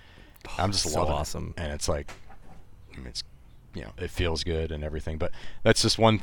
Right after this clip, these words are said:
Speaker 1: one thing that came out of being there, and I just got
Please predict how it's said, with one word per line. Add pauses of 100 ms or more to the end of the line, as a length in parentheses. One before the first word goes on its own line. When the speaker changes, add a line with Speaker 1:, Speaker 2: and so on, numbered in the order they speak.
(160)
Speaker 1:
one
thing
that
came
out
of
being
there,
and
I
just
got